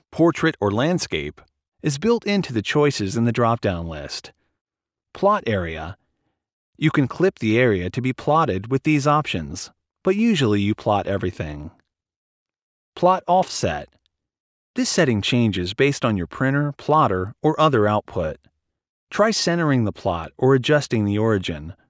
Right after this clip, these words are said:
but remember that printers and plotters have a built-in margin around the edges.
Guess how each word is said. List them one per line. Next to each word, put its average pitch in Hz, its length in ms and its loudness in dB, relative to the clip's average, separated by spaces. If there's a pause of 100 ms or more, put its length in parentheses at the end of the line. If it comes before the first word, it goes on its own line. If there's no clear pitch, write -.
(200)
but 156 100 2
remember 190 380 2
that 151 160 -4
printers 190 440 0
and 143 100 0
plotters 110 540 0
have 151 180 0
a 147 80 2
built-in 131 500 0
margin 110 460 0
around 101 280 -2
the 101 140 -2
edges. 87 600 -6